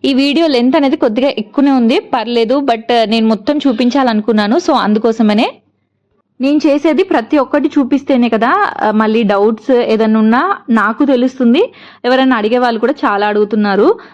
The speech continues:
విప్పింగ్ క్రీమ్ ఎలా అని కూడా, అందుకే so ఈ వీడియోలో అన్నీ చూపించాను. ఇలా గనాష్ కూడా వేసుకొని కొద్దిగా స్ప్రెడ్ చేసేసుకొని మళ్ళీ దానిపై నుంచి ఇంకో బేస్ పెట్టేసి దానిపైన విప్పింగ్ క్రీమ్ వేసుకుంటున్నాను.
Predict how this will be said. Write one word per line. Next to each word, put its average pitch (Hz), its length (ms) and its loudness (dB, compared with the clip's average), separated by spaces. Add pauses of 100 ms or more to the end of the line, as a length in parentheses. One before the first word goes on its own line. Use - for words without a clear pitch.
(120)
విప్పింగ్ 240 280 -4
క్రీమ్ 220 220 0
ఎలా 202 180 0
అని 190 220 -4
కూడా, 214 200 0
అందుకే 220 380 0
so 320 180 0
ఈ 247 100 0
వీడియోలో 214 420 0
అన్నీ 220 220 0
చూపించాను. 220 800 -2 (3000)
ఇలా 262 140 -4
గనాష్ 254 420 0
కూడా 294 180 2
వేసుకొని 254 520 0
కొద్దిగా 254 340 0
స్ప్రెడ్ 226 360 -2
చేసేసుకొని 233 560 0
మళ్ళీ 262 280 0
దానిపై 240 420 -2
నుంచి 233 440 0 (320)
ఇంకో 240 160 -2
బేస్ 240 400 0
పెట్టేసి 226 380 0
దానిపైన 233 460 0
విప్పింగ్ 220 340 0
క్రీమ్ 220 200 0
వేసుకుంటున్నాను. 202 760 -2